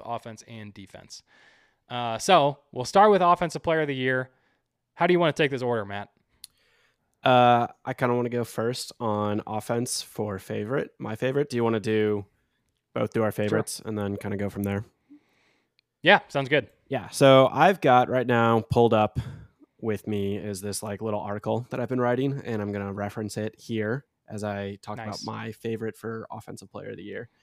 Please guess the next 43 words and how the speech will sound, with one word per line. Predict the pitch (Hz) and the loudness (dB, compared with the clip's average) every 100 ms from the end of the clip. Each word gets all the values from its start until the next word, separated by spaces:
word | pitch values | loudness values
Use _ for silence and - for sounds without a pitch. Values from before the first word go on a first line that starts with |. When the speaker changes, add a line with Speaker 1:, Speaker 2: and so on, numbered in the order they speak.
| _ _ _ _ - | _ _ _ _ -4
Speaker 2:
Um, | 120 117 110 104 95 _ _ _ _ _ | 2 2 2 -4 -8 _ _ _ _ _
and | 113 117 | -4 2
that | 131 - | 4 4
is, | 127 123 117 | 2 2 2
I | - 117 | -2 -6
spent | 123 117 | -6 -6
a | - | -4
lot | 117 110 113 120 | -4 -2 -2 -2
of | 120 | -2
time | 120 117 117 120 120 _ | -2 0 0 -2 -8 _
pulling | - 113 113 110 | -6 -4 -2 -6
some | - 110 107 104 | -6 -4 -4 -4
Speaker 1:
<laughs> | - | -6
Speaker 2:
numbers | 110 110 113 107 | -4 -2 -2 -4
and | 107 | -6
comparing | 101 101 104 101 | -8 -6 -4 -4
Davis | 98 104 101 | -6 -6 -8
Brin | - 104 104 110 | -8 -6 -4 -4
to | - 101 | -8 -8
Dane | 107 101 | -8 -8
Evans. | - 104 131 175 - _ _ _ _ | -8 -4 -4 -4 -8 _ _ _ _
Uh, | 113 110 | -2 0
Speaker 1:
Yes, | 131 143 120 | 0 0 0
this | 165 | 0
Speaker 2:
specif- | |
Speaker 1:
is | 185 | 4
what | 220 | 6
I | 196 | 8
wanted. | 170 190 156 - - | 8 6 6 2 -6
This | 151 | -8
is | 170 | -2
what | 185 | 2
I | 170 | 4
wanted | 165 185 170 | 4 0 0
you | 190 | -2
to | |
say, | 170 190 175 | 0 2 2
Matt. | 147 123 104 | 2 0 -2
Speaker 2:
Yeah, | 113 120 - | 0 0 0
specifically | - - 143 - 170 190 127 117 107 120 | -4 0 0 2 0 0 2 4 4 0
looking | 127 123 131 123 117 | 0 0 2 2 2
at, | 117 110 107 107 - | 0 2 4 2 -2
uh, | 120 107 104 101 101 | -2 0 0 0 -4